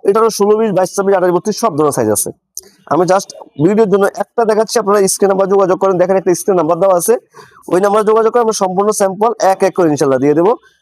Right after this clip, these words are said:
এবং প্রতিটা মালে আপনারা এই কোয়ালিটি ফুল নিতে পারবেন, ঠিক আছে? যে কোনো জেলা, যে কোনো জেলা আপনি নিয়ে সেল অনায়াসে ফিফটি পার্সেন্ট লাভ দিয়ে আপনি করতে পারবেন, ঠিক আছে?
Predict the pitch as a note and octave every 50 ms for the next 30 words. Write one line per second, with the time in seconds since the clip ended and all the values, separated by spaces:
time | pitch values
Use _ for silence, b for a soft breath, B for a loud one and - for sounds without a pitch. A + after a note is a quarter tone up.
0 | b _ - F3+ G3 G3+ - G3 G#3 F3+ G#3 G#3+ G#3 E3+ D3 D#3 F3 F#3+ G3+ F#3+
1 | F#3 G3 G3 G3 E3+ F3+ F3+ E3+ - F3+ E3 E3 D#3+ D3+ D#3 D#3 C#3+ C3 A#2+ B2
2 | A#2 A2+ A#2+ A#2+ - G3+ G#3 G#3+ - - C3 - _ _ _ _ D3+ F3 A#3+ A#3+
3 | - B3+ B3+ B3+ A#3 D3+ E3+ F3+ F#3+ E3 C3+ C3 F3 G#3+ A3+ G3+ - A#3 A#3 G3
4 | G#3+ G#3 G#3 G3+ F#3 G3+ G3+ G3+ G3 G#3 G#3 G#3 - - G3 F#3+ G3 - - _
5 | _ C3+ F3+ G#3+ A#3 G#3 - - G#2 - - _ _ _ _ _ _ _ _ _
6 | - A#3+ G3 A3+ G#3+ A3 G3+ G#3+ F#3+ F3 D#3+ D3 E3 C#3+ D3+ C3 C3+ A#2 G#2 G#2
7 | G#2 G2 F#2 A2 A2+ - G#3+ G#3+ G#3+ - -